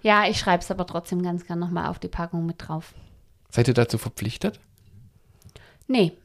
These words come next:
Speaker 2: Das
Speaker 1: Ah,
Speaker 2: frage ich mich jedes Mal, wenn
Speaker 1: Moment.
Speaker 2: ich
Speaker 1: Also ein Stück weit schon, denn, äh, auf dem Rezept, also egal ob verpflichtet oder nicht, das gehört sich.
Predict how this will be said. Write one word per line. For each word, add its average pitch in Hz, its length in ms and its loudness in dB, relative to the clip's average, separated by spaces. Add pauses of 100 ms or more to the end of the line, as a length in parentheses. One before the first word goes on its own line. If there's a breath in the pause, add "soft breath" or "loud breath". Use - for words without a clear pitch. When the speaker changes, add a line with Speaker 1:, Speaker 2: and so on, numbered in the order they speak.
Speaker 2:
Das 190 140 0
Speaker 1:
Ah, 240 100 8
Speaker 2:
frage 131 160 6
ich 139 80 2
mich 131 140 2
jedes 175 260 4
Mal, - 160 6
wenn 226 140 8
Speaker 1:
Moment. - 80 4
Speaker 2:
ich - 200 -6 (1000 soft breath)
Speaker 1:
Also 233 200 4
ein - 240 -2
Stück - 280 -4
weit 220 320 2
schon, 254 680 0
denn, 226 400 0
äh, 208 560 0
auf 208 160 -2
dem 208 80 -2
Rezept, 190 640 0
also 180 200 0 (1700 soft breath)
egal 196 340 4
ob 240 120 2
verpflichtet 196 540 -6
oder 165 200 -6
nicht, 196 340 -6
das - 140 -14
gehört 202 400 0
sich. - 380 -8